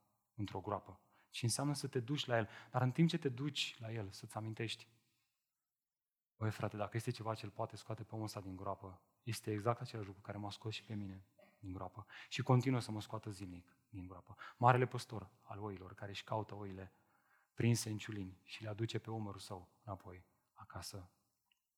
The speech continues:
Iisus spune aici: „Până nu-ți vezi păcatul ca o șină de metrou”,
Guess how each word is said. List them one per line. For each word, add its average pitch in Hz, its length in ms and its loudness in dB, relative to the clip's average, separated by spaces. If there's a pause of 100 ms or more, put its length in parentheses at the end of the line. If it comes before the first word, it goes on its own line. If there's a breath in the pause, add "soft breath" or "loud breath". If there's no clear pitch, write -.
(3000)
Iisus 160 240 12
spune 170 180 12
aici: 170 220 12
„Până 151 180 6
nu-ți 160 300 8
vezi 160 280 8
păcatul 143 480 8
ca 127 540 4
o 127 60 2
șină 147 240 8
de 135 80 8
metrou”, 127 640 4